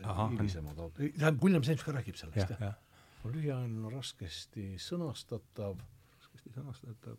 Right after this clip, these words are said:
Speaker 1: Kuidas see oli, selle ajaga oli?
Speaker 2: Ee, aja ja ruumi
Speaker 1: Ruumi.
Speaker 2: mõiste kaob.
Speaker 1: Ahah, jah, just, just,
Speaker 2: Jah,
Speaker 1: just, see oligi.
Speaker 2: aja ja ruumi mõiste teisenevad. Need, äh,
Speaker 1: Vabandust, ma just
Speaker 2: jah, jah. Ee, ei, ei ole tavaline aeg.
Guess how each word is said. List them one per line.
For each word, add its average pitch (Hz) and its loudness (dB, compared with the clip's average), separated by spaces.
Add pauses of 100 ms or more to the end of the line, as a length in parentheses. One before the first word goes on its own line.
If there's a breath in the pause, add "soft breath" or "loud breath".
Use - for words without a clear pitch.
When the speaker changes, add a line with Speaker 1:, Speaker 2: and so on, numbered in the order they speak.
Speaker 1:
Kuidas 127 2
see 113 6
oli, 92 4
selle 104 0
ajaga 85 4
oli? 76 -6 (300 loud breath)
Speaker 2:
Ee, 107 0
aja 123 0
ja 87 -4
ruumi 98 -2
Speaker 1:
Ruumi. 90 0
Speaker 2:
mõiste 80 -8
kaob. 78 -8
Speaker 1:
Ahah, 117 8
jah, 104 2
just, 98 0
just, 90 -4
Speaker 2:
Jah, 90 -4
Speaker 1:
just, - -12
see 98 -2
oligi. 80 -6
Speaker 2:
aja 101 -2
ja - 0
ruumi 98 -4
mõiste 90 -8
teisenevad. 90 -6 (1400 soft breath)
Need, 95 -6
äh, 90 -6
Speaker 1:
Vabandust, 85 -2
ma 87 -8
just 87 -14 (140)
Speaker 2:
jah, 92 -4 (360)
jah. 101 -4 (800 soft breath)
Ee, 107 -6 (520)
ei, 143 2
ei 135 4
ole 117 2
tavaline 76 -4
aeg. 76 -10